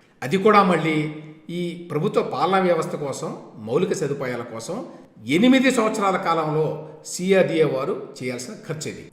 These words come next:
ఎనిమిది సంవత్సరాల కాలంలో, అది పాయింట్ ఇక్కడ గుర్తుంచుకోవాల్సింది. యాక్చువల్గానండి, గవర్నమెంట్ ఇందులో పెట్టాల్సింది చాలా తక్కువ. ఎందుకంటే మొత్తం యాభై ఐదు వేల కోట్ల రూపాయలు అని చెప్పి అనుకున్నాం కదా.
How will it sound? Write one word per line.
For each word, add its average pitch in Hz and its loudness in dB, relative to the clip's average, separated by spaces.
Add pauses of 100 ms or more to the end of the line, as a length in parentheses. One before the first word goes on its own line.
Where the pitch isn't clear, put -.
(160)
ఎనిమిది 190 -2
సంవత్సరాల 135 -6
కాలంలో, 98 -10
అది 131 -8
పాయింట్ 127 -4
ఇక్కడ 104 -10
గుర్తుంచుకోవాల్సింది. 95 -12 (320)
యాక్చువల్గానండి, 226 2
గవర్నమెంట్ 214 2
ఇందులో 208 0
పెట్టాల్సింది 175 -2
చాలా 151 2
తక్కువ. 123 -6 (360)
ఎందుకంటే 175 2
మొత్తం 147 -2
యాభై 165 4
ఐదు 170 4
వేల 156 2
కోట్ల 151 -6
రూపాయలు 147 -4
అని 123 -10
చెప్పి 117 -8
అనుకున్నాం 117 -8
కదా. 110 -8